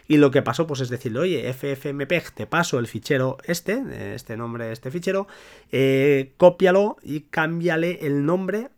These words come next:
eh, perdón, cámbiale la extensión a mof". Eh, luego, con otra regla de Hazel, me cargo el fichero original y ya lo tengo, ¿vale? Mm, el concepto no es difícil, llevarlo a cabo tampoco es mucho de lo, nada del otro mundo, pero bueno, lleva su ratito.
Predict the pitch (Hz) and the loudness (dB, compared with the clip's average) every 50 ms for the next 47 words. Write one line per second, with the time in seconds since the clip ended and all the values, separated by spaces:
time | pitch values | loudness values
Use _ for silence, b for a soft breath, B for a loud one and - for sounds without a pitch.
0 | _ - 135 135 139 139 135 131 127 127 123 123 117 135 135 135 127 135 139 147 | _ -14 -10 -6 -4 -4 -4 -4 -4 -6 -6 -6 -4 -4 -4 -4 -4 -4 -4 -2
1 | 156 160 156 147 - - - 156 143 - 170 180 180 143 110 92 98 123 - - | 0 0 0 0 -2 -2 -4 -4 -4 -4 -4 -4 -4 -4 -4 -6 -8 -10 -12 -16
2 | _ B B B B B B B B B B _ - 123 131 127 123 123 120 127 | _ B B B B B B B B B B _ -4 -2 0 0 0 0 0 2
3 | 131 135 151 151 139 117 - 92 104 127 127 - 131 131 135 131 131 135 131 - | 4 6 6 6 4 2 -2 -6 -8 -6 -6 -4 -4 -2 0 0 2 0 2 2
4 | 165 160 - 131 113 107 110 127 131 131 123 127 - 143 143 135 120 107 101 - | 0 0 0 0 -2 -2 0 0 2 2 2 2 2 2 2 2 0 -2 -4 -6
5 | 110 - - 110 104 117 139 135 - 202 202 214 214 220 247 277 b b b b | -8 -8 -8 -6 -4 -2 -2 0 2 2 2 2 2 0 -2 -4 b b b b
6 | b b b b _ - 143 131 127 113 110 107 - 104 113 117 - - _ _ | b b b b _ -8 -4 -2 -2 -2 -2 -4 -6 -10 -12 -14 -16 -18 _ _
7 | _ _ _ _ _ _ - - - 170 208 - _ - 117 147 147 147 147 147 | _ _ _ _ _ _ -12 -10 -8 -8 -10 -10 _ -6 -2 0 0 2 2 2
8 | 143 143 143 143 139 113 82 107 147 139 - 165 151 - 202 180 - 247 226 - | 2 0 0 0 -2 -2 -2 -2 -2 0 0 0 2 2 2 2 2 2 2 2
9 | 151 151 160 147 147 156 131 135 123 - 127 110 98 - - _ _ - 120 113 | 0 0 0 2 0 0 -2 -2 -4 -4 -6 -8 -8 -10 -16 _ _ -12 -10 -8
10 | 113 117 139 135 127 135 127 147 175 175 160 - - 120 120 - 127 110 120 139 | -6 -6 -6 -6 -6 -4 -2 0 0 0 -2 -4 -10 -12 -12 -12 -10 -4 -2 -2
11 | 120 120 127 135 131 - 160 143 131 123 120 117 117 107 104 104 120 131 135 127 | 0 0 0 -2 0 0 2 2 2 2 0 -2 -4 -6 -8 -6 -4 -4 -2 0
12 | 127 131 131 147 143 143 170 165 135 110 107 110 113 98 120 127 117 107 117 123 | 0 2 2 4 4 4 4 2 2 0 -2 -4 -6 -6 -6 -6 -6 -6 -4 -4
13 | 120 - 147 135 135 135 131 170 170 - 196 220 285 | -2 -2 0 0 2 2 2 0 0 0 0 -2 -2